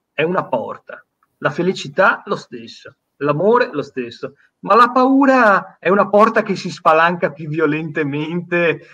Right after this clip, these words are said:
e più improvvisamente e che ti trasporta in quelle dimensioni di peso.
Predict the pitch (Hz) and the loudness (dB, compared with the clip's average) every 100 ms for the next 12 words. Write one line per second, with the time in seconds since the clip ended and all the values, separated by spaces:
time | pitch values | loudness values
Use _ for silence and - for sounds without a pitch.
0 | _ 180 170 180 220 214 208 170 190 185 | _ 0 2 6 6 8 6 2 0 2
1 | 180 165 165 170 151 147 151 151 151 180 | 2 2 -4 -6 -4 0 0 -2 -6 -8
2 | 196 - 147 - 175 180 185 170 143 156 | -10 -6 -6 -2 2 2 2 -6 -4 -6
3 | 156 156 147 143 - 151 160 175 - _ | -6 -6 -8 -10 -6 -4 -4 -6 -10 _
4 | _ _ _ _ _ _ _ _ - _ | _ _ _ _ _ _ _ _ -20 _
5 | _ 147 151 - 160 139 131 131 131 | _ -10 -8 -4 -2 -2 -2 -6 -6